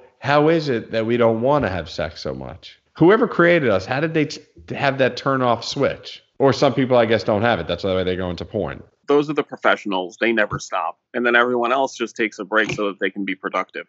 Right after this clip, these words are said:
Speaker 2: Why aren't priests more productive? I feel like somebody who has given up that portion of their life
Speaker 1: Yeah.
Speaker 2: is, like, the most productive person in the world. They should be,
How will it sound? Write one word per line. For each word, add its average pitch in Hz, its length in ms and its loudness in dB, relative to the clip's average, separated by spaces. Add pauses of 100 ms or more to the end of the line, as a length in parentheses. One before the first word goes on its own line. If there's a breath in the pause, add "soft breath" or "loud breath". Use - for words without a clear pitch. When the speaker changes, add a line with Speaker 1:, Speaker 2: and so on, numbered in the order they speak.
(220)
Speaker 2:
Why 113 300 2
aren't 151 280 0
priests - 440 -6
more 113 200 -2
productive? 95 520 -2 (260)
I 113 100 2
feel 156 220 2
like 139 180 0 (380)
somebody 123 520 2
who 113 480 0
has 101 340 0 (120)
given 107 260 0
up 92 240 0
that 98 180 2 (120)
portion 110 320 -8
of 92 100 -14
their 92 140 -6
life 95 380 -6 (440)
Speaker 1:
Yeah. 95 320 4
Speaker 2:
is, - 40 -14 (140)
like, 107 180 2
the 120 200 0
most 107 280 0
productive 101 420 -2
person 104 280 -2
in 98 40 -4
the 95 60 -4
world. 98 300 2
They 107 100 2
should 113 200 -12
be, 123 360 -2